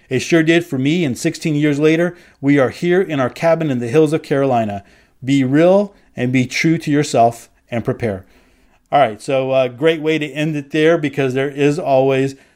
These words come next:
someone. You just gotta look and wait for the right person, you know? And so getting on this, uh, getting on this, uh, idea here, I, I know I've had this conversation with other people, and again, going back to the church thing,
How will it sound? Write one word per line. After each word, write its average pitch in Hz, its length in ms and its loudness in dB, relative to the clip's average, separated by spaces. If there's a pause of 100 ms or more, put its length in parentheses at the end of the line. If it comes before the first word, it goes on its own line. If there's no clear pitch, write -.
someone. 170 580 -2
You 131 80 -8
just 170 240 -4
gotta 170 180 4
look 143 320 0
and 123 120 -4
wait 135 200 -2
for 139 120 -6
the 127 100 0
right 120 240 0
person, 110 420 -8 (280)
you 127 100 -6
know? 139 320 2
And 135 260 -6
so 135 120 -2
getting 160 320 0
on 147 340 2
this, 139 300 -2
uh, 123 280 2 (480)
getting 147 280 0
on 143 100 2
this, 139 280 -2
uh, 131 340 0
idea 139 560 0
here, 131 360 -2 (280)
I, 135 160 -2
I 147 160 -2
know 156 160 2
I've 139 160 2
had 151 160 0
this 135 100 -8
conversation 139 800 -2
with 123 160 -2
other 143 300 0
people, 139 440 0
and 135 320 -6 (200)
again, 139 320 -2
going 139 220 -2
back 139 180 0
to 147 80 -4
the 135 100 -4
church 139 300 -2
thing, 120 280 -6